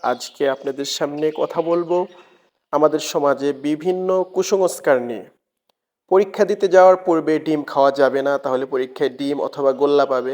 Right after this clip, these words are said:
একদম ভুল কথা। আমি মাঝে মধ্যেই খেতাম। কই, আমি তো এখন পর্যন্ত পরীক্ষার রেজাল্টে কোনো দিন গোল্লা পাই নাই।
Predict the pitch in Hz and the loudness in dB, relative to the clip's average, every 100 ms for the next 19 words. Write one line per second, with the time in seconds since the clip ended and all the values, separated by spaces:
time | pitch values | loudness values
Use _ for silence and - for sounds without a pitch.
0 | - 220 185 170 151 139 139 135 135 139 | -4 -6 0 0 0 -2 0 0 0 -2
1 | 139 147 143 143 151 151 147 143 147 - | -2 0 2 2 2 0 -2 -2 -2 0
2 | 143 180 - _ _ _ _ _ - 170 | -2 -4 -16 _ _ _ _ _ 2 4
3 | 139 131 143 139 143 156 147 156 147 151 | 4 2 -2 0 0 0 -2 -2 0 -2
4 | 156 - _ 156 139 - - 143 135 - | -4 -12 _ -6 -6 -6 0 2 0 -8
5 | - - 131 135 139 143 143 165 165 180 | -18 -4 -2 2 2 2 -2 -6 -4 -4
6 | 180 160 135 151 147 135 131 127 147 | -4 -4 -2 2 4 4 2 0 -4